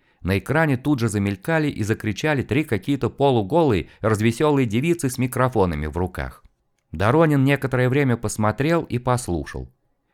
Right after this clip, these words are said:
Группа «Поющие трусы», прокомментировал он вслух через полминуты и выключил телевизор.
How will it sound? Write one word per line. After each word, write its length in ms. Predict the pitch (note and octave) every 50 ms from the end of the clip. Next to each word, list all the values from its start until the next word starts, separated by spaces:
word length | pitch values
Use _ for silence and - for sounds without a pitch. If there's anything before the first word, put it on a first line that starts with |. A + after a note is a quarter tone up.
| _ _
Группа 500 | - - F#2+ C#3+ F3 F#3+ F#3 F#3 D#3 D3
«Поющие 600 | C#3+ - C3 C3+ C#3 D#3 E3 D3+ - - D3+ D3
трусы», 600 | C#3+ - D3+ D3+ D3 - - C#3+ A#2+ F#2 C#2 - _ _ _ _ -
прокомментировал 840 | - F2 - - A2 G#2 G#2 G#2+ G2+ - B2 A#2 G2+ F#2+ F#2+ - -
он 140 | G2+ G2+
вслух 360 | F#2 - - D3 D3+ C#3+ - -
через 260 | A2+ G#2 G2 F#2 -
полминуты 720 | - G#2+ G#2+ G2 G2+ A2 G#2 F2+ D2+ C#2+ - D2 C#2+ - - -
и 120 | - G2+ G2
выключил 440 | A2 C#3 C3+ B2+ A2+ - A2 G#2
телевизор. 600 | F2+ A2+ G#2+ G#2+ G#2 F#2+ D#2+ D2 C2 D2 C#2+ -